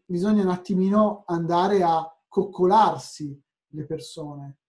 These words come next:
Poi è naturale che con qualcuno magari ci entri più in confidenza rispetto ad altri e quindi magari hai possibilità anche di instaurare dei rapporti di amicizia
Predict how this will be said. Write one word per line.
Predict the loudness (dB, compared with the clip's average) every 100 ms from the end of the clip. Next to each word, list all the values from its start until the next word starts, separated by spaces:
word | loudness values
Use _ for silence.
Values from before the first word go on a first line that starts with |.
| _
Poi | -2 0 0
è |
naturale | -4 -2 0 0
che | -2
con | -4 -6
qualcuno | -6 -6 -4 -4
magari | -4 -6 -4 -4
ci | -6 -2 0
entri | 0 -4 -12
più | -12
in | -10
confidenza | -10 -8 -6 -4 -2 -4 -6
rispetto | -10 -8 -8 -6 -2 -2 -4 -10 _ _ -8
ad | -4
altri | -2 -2 -2 0 -2
e | -2
quindi | -6 -6
magari | -4 -4 -2 -4
hai | -2 -2 -2
possibilità | -4 -10 -10 -4 -4
anche | -4 -6
di |
instaurare | -10 -6 -4 -2
dei | -4
rapporti | -6 -4 -6 -4
di | -6
amicizia | -6 -8 -12 -12 -14 -16